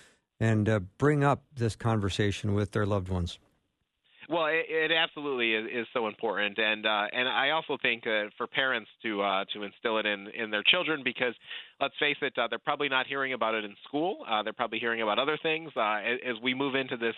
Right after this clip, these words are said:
Speaker 2: uh, this holiday season, of course, uh, Thanksgiving followed by Christmas.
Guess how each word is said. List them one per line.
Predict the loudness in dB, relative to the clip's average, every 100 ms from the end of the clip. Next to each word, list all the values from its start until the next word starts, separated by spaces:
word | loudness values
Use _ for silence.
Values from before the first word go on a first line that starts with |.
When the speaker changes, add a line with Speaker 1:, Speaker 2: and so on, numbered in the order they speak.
| -2
Speaker 2:
uh, | -2 -2
this | -6 -2
holiday | 0 2 0 -2 -4
season, | -6 -2 -2 -4 -14 -20 -8
of | -6 -4
course, | -2 0 0 0
uh, | 0 0
Thanksgiving | -4 -4 -4 -2 -2 -2
followed | -2 -2 -4
by | -6
Christmas. | -4 -4 -2 -2